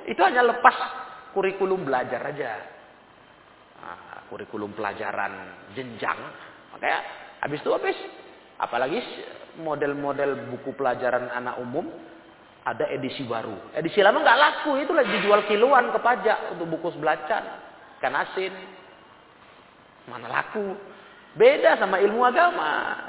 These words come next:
Kita belajar bukan dasar kurikulum, tapi dasarnya untuk pemahaman, pengamalan.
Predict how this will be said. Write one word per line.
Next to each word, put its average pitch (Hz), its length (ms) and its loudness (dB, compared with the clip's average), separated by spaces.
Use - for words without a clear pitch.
Kita 180 240 0
belajar 208 400 4
bukan 196 320 2
dasar 202 320 2
kurikulum, 233 640 0
tapi 202 320 4
dasarnya 185 560 4
untuk 226 400 -2
pemahaman, 208 800 4
pengamalan. 202 720 4